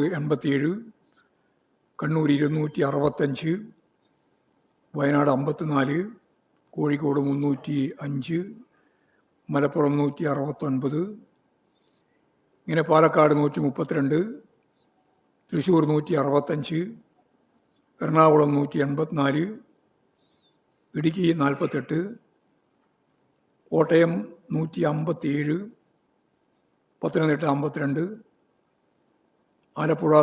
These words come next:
നൂറ്റി ഇരുപത്തിയേഴ്, കൊല്ലം എൺപത്തിരണ്ട്,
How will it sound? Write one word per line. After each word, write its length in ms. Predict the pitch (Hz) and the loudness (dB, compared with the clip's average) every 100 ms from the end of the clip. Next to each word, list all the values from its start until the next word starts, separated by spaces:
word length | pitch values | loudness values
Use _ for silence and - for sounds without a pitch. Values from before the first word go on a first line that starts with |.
| 147 | 6
നൂറ്റി 300 | 147 143 165 156 | 0 -2 -4 -4
ഇരുപത്തിയേഴ്, 640 | 147 156 151 147 139 143 175 226 233 _ _ _ _ _ _ _ _ _ _ - | -4 -6 -4 -4 -2 -4 -6 -8 -20 _ _ _ _ _ _ _ _ _ _ -6
കൊല്ലം 300 | 156 170 175 208 156 | 0 2 0 -2 -4
എൺപത്തിരണ്ട്, 560 | 156 151 151 139 135 | -2 -2 0 -2 0